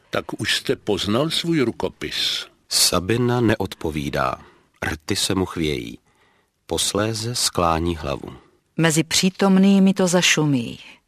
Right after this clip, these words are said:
Speaker 3: I ti, kteří ještě před hodinou nechtěli věřit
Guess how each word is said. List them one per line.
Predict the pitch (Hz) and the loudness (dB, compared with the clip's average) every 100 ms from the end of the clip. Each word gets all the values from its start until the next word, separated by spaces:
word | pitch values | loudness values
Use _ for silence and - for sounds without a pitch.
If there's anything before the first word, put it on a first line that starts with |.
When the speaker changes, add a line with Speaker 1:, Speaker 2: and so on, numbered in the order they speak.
| _ _ - | _ _ -2
Speaker 3:
I | 165 | -2
ti, | - 240 | 0 -2
kteří | 226 - 196 196 | 0 0 4 4
ještě | 180 - 175 | 4 2 -2
před | - - 208 | -2 0 0
hodinou | 202 202 190 190 180 175 | 2 2 4 6 6 6
nechtěli | 175 185 - 185 190 | 4 2 0 0 0
věřit | 170 170 165 - - | 2 0 -2 -6 -16